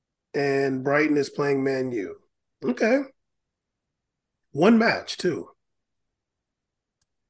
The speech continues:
Let's get it cracking. Um, also, in, in, in, uh, European action, the U C L, the U E C L is going on right now also.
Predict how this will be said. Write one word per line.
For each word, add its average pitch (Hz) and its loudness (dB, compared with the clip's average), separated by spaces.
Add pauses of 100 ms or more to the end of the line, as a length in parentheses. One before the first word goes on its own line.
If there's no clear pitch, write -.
(720)
Let's 151 0
get 160 0
it 147 -2
cracking. 151 4 (320)
Um, 160 4
also, 175 4 (220)
in, 160 2
in, 156 2
in, 151 2
uh, 139 0
European 151 0
action, 143 -2
the 135 -4
U 160 -4
C 160 -4
L, 151 6
the 160 2
U 190 2
E 226 6
C 143 -4
L 135 2
is 131 -8
going 139 -4
on 131 -2
right 127 -2
now 127 -2
also. 156 -2